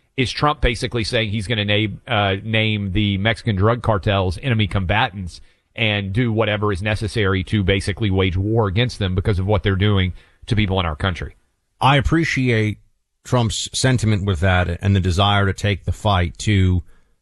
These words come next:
Speaker 2: the most powerful, uh, most violent, and for us destabilizing, uh, transnational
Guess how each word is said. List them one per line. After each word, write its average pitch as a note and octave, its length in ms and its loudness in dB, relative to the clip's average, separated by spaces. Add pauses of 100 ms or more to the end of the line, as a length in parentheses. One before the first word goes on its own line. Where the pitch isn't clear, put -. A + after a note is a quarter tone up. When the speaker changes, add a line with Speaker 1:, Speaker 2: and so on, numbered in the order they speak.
(120)
Speaker 2:
the A#2 200 4
most B2 320 0
powerful, G#2 920 0
uh, F2+ 240 0
most F#2+ 240 2
violent, G2+ 680 2 (300)
and G2 280 2
for A2+ 180 -2
us B2 240 2
destabilizing, F#2+ 1200 0 (500)
uh, E2 400 -4 (420)
transnational G#2 1300 2